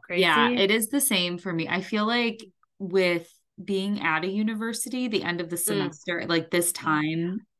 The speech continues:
Speaker 1: is, like, the <laughs> hardest for
Speaker 2: Yeah,
Speaker 1: sure.
Speaker 2: is it finals time? I'm, like,
Speaker 1: Yes. It
Speaker 2: so far away from that. I have no
Speaker 1: Yes.
Speaker 2: clue.
Speaker 1: Well, and our, we have our grad students do a case presentation of their client at the end,
Speaker 2: Oh.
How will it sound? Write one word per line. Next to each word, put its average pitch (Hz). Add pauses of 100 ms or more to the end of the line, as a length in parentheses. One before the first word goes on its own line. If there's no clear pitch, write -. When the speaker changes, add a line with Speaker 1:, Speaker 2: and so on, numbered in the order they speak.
(340)
Speaker 1:
is, 160
like, 139 (120)
the 151
<laughs> -
hardest -
for 208
Speaker 2:
Yeah, 226
Speaker 1:
sure. -
Speaker 2:
is 226
it 311 (300)
finals 240
time? 370
I'm, 240
like, 254
Speaker 1:
Yes. -
It -
Speaker 2:
so 220
far 208
away 180
from 226
that. 240
I 202
have 190
no 185
Speaker 1:
Yes. 170
Speaker 2:
clue. 123 (100)
Speaker 1:
Well, 247
and 226
our, 240
we 233
have 262
our 170
grad 185
students 220
do 160 (180)
a 190
case 165
presentation 214
of 220
their 226
client 220
at -
the 214
end, 339
Speaker 2:
Oh. -